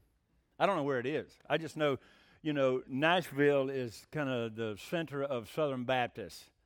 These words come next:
Surely everybody working in Nashville is straight. No, they're not. They're not. And I'm a Baptist, but they're not, okay?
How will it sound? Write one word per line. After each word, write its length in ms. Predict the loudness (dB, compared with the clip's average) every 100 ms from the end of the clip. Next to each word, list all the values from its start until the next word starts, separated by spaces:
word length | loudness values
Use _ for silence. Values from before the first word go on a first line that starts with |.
| _ _ _ _ _
Surely 500 | -4 4 6 6 4
everybody 500 | 2 2 2 2 2
working 380 | 2 2 2 -2
in 120 | 0
Nashville 540 | 2 2 0 0 0
is 80 | -2
straight. 540 | -2 2 2 2 -2 -20 _ -8
No, 160 | -6 -4
they're 140 | -4
not. 320 | -2 -2 -4 -6 _ _ _ _ _ _ _ _ 0
They're 140 | 4
not. 480 | 8 8 8 4 -8 _ _ _ _ -6
And 200 | -4 0
I'm 180 | -2 0
a 40 |
Baptist, 480 | 4 6 6 4 -6
but 120 | -4 0
they're 120 | 2
not, 360 | 6 6 4 0 -8
okay? 360 | -4 2 2 2